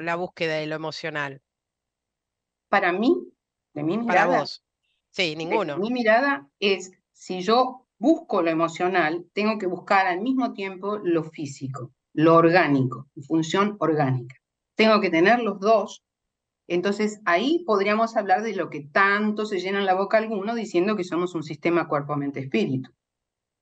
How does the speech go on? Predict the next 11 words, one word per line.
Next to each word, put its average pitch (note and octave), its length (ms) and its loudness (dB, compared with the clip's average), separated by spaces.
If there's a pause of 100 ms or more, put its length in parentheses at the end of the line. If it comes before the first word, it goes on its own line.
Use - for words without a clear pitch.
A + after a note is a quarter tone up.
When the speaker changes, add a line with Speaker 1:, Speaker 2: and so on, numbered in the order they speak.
(400)
Speaker 2:
Porque E3 260 -2
si D3+ 160 -10
solamente C#4 640 2
soy A#3 260 -2
mente F#3 580 -2 (500)
y F3+ 100 0
mi G3+ 120 2
mente A3+ 440 2
lo D#3 160 -2
maneja G3+ 500 -4
todo, D3 500 -2